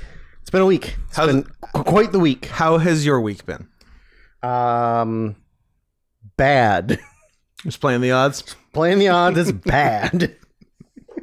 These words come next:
Speaker 1: Although we, uh, I guess we wrestle tonight, or we wrestled last night, depending on when, in theory, we would be recording this.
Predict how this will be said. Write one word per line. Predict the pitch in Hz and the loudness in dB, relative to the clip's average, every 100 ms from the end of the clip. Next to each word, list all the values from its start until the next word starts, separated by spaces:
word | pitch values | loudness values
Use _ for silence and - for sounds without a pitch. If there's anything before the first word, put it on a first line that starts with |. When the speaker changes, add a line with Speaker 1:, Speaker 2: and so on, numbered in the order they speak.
| - - - _ _ _ _ - - _ - - - - | -14 -16 -16 _ _ _ _ -20 -20 _ -20 -20 -20 -2
Speaker 1:
Although | 262 285 269 254 | 2 4 6 6
we, | 247 240 | 6 6
uh, | 233 226 | 6 4
I | 214 220 | 2 2
guess | 208 - | 0 0
we | 202 190 | 2 2
wrestle | 151 160 170 175 180 - - - - 156 151 147 147 143 143 139 143 123 | 2 4 6 4 2 -2 -4 -4 0 2 4 4 4 4 4 2 0 -2
tonight, | - 156 143 143 139 135 - | -4 0 2 4 2 0 -2
or | 143 139 | 0 2
we | 135 135 | 4 4
wrestled | 131 127 - 120 | 2 2 0 0
last | 123 123 123 | 2 2 2
night, | 135 131 | -2 -2
depending | - 147 135 | -2 0 2
on | 127 127 | 2 2
when, | 131 | 2
in | 127 123 | 0 0
theory, | - 135 127 | 0 2 4
we | 123 | 2
would | 123 | 2
be | 113 120 | 2 0
recording | 110 - - 127 110 101 | -2 -2 0 0 0 -2
this. | 98 104 - - | -2 -4 -6 -16